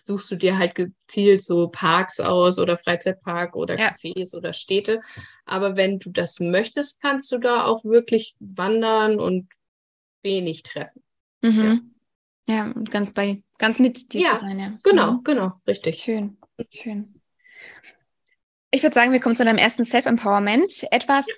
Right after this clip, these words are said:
Speaker 2: was dich in der Vergangenheit bestärkt hat. Und hier hast du gemeint, ähm, viel körperliche Arbeit und Gesprächssitzungen mit deiner Heilpraktikerin
Speaker 1: Mhm.
Speaker 2: haben dich zu dem Denken von heute gebracht. Magst du uns einmal mit in deine damalige Lebenssituation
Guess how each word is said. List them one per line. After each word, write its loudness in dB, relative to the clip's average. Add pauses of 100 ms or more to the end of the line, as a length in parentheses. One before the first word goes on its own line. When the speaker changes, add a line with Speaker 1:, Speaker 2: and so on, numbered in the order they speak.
Speaker 2:
was -20 (120)
dich -6
in 0
der 2
Vergangenheit 2
bestärkt -2
hat. -6
Und 2 (360)
hier 8
hast 2
du 4
gemeint, 8
ähm, 0
viel 6
körperliche 2
Arbeit 6
und 0
Gesprächssitzungen -2
mit -2
deiner -2
Heilpraktikerin 2 (400)
Speaker 1:
Mhm. 4
Speaker 2:
haben 4
dich -8
zu -16
dem 2
Denken -2
von -4
heute 0
gebracht. -10 (640)
Magst 2
du 0
uns 0
einmal 6
mit 4
in -2
deine -2
damalige 0
Lebenssituation -4